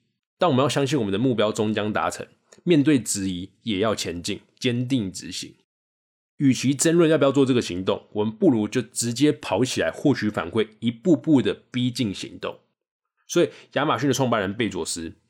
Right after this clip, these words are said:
他说他在公司里面也常常遇到这个问题，他的解决方法就是不同意，但是执行。因为贝佐斯有一句话，就是他说可以说服那些争论半天的员工特别管用。他说，“我知道我们意见不统一，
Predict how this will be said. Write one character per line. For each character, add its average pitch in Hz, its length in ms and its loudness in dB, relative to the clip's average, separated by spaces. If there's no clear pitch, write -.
他 - 80 -4
说 139 100 2
他 139 60 4
在 135 60 4
公 127 120 2
司 117 120 -2
里 107 40 0
面 104 100 0
也 92 40 -2
常 101 180 -6
常 98 160 -4
遇 104 40 -4
到 101 120 0
这 95 80 -2
个 90 60 -6
问 90 180 -4
题， - 220 -20
他 160 120 2
的 151 80 4
解 113 120 -4
决 104 120 2
方 107 100 0
法 92 140 2
就 95 100 -2
是 92 300 -8
不 220 100 4
同 117 260 0
意， 117 240 -2
但 107 100 -2
是 107 80 -2
执 87 200 -8
行。 - 200 -12
因 135 80 4
为 - 20 0
贝 147 160 4
佐 110 100 2
斯 127 120 0
有 104 120 2
一 92 60 -2
句 113 140 -4
话， 104 440 -4
就 127 120 -2
是 123 80 0
他 - 200 -6
说 131 200 2
可 - 100 -4
以 101 100 -2
说 143 300 0
服 104 160 -8
那 113 100 -4
些 113 100 -2
争 110 220 -4
论 117 180 0
半 110 200 -2
天 101 120 -4
的 95 60 -2
员 87 260 -6
工 90 300 -6
特 151 100 -2
别 101 140 -2
管 85 160 -6
用。 85 180 -6
他 - 100 -6
说 127 300 0
，“我 107 100 -4
知 123 100 -4
道 143 100 2
我 117 40 0
们 98 140 -4
意 117 100 -2
见 107 160 -2
不 107 120 -4
统 82 200 -8
一， 85 180 -12